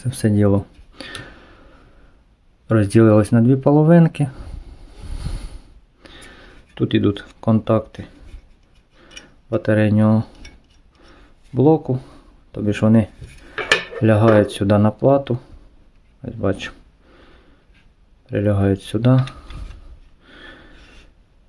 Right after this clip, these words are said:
Потім іде запобіжник. Такий стекляний.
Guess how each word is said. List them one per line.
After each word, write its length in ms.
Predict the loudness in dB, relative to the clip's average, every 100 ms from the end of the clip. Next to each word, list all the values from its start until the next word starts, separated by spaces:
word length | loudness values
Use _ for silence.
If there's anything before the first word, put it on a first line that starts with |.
| _ _
Потім 400 | -4 -4 -2 -2
іде 280 | 0 0 -2 -6 _ _ _ _ _ _ _
запобіжник. 840 | -12 -6 -6 -2 -2 -2 -4 -8 -20 -20 -20 _ _ _ _ _ _ _ _ _ _ -20
Такий 300 | -16 -12 -12
стекляний. 680 | -12 -6 -2 0 -2 -6